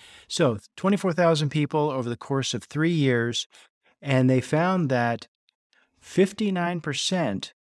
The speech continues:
of the people who reported having feelings of loneliness went on to develop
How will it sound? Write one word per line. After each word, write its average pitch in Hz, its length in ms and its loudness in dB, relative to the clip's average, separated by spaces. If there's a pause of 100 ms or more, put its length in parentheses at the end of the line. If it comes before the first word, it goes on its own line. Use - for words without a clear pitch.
(320)
of 123 160 -4
the 120 80 -4
people 139 460 -4
who 131 80 -4
reported 131 480 0
having 127 300 -2
feelings 139 480 -2
of 110 160 -8
loneliness 117 840 2 (840)
went 135 300 0
on 127 520 0 (200)
to 120 340 0
develop 120 540 0